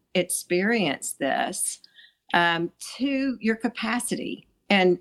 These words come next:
and some people don't have full capacity, but to experience just a little bit, and that's okay,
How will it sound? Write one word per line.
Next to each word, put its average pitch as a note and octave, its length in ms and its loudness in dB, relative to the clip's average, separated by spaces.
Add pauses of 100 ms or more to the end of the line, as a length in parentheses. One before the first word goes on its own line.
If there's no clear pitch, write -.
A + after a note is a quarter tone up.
and F#3+ 160 2
some B3 160 0
people A3 260 0
don't G3 240 2
have F#3 240 0
full G3 160 0
capacity, F3+ 1120 0 (520)
but F3+ 200 4
to F#3 120 2
experience F3+ 520 0
just - 180 -4
a E3+ 60 0
little G#3+ 240 2
bit, - 420 -2
and F3+ 100 2
that's G#3 200 0
okay, D#3+ 720 -2